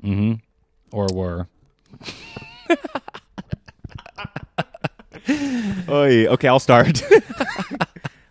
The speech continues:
Speaker 2: Uh, I've talked about, I've shouted out my mom multiple times on the pod. You guys, you guys have heard it before.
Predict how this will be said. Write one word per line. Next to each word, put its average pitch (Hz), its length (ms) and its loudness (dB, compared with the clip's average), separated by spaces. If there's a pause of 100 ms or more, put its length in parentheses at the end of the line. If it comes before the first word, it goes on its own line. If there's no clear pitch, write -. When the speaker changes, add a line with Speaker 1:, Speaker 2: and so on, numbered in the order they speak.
Speaker 2:
Uh, 123 300 4
I've 165 140 4
talked 190 180 0
about, 127 240 2
I've 143 240 4
shouted 131 300 6
out 110 160 6
my 98 120 2
mom 92 320 2
multiple 98 360 -2
times 85 360 -2
on 82 80 -4
the 80 60 -4
pod. 76 400 -4
You 87 100 -4
guys, 85 360 -2 (1200)
you 170 80 2
guys 170 140 8
have 110 100 2
heard 113 160 6
it 110 120 2
before. 104 520 4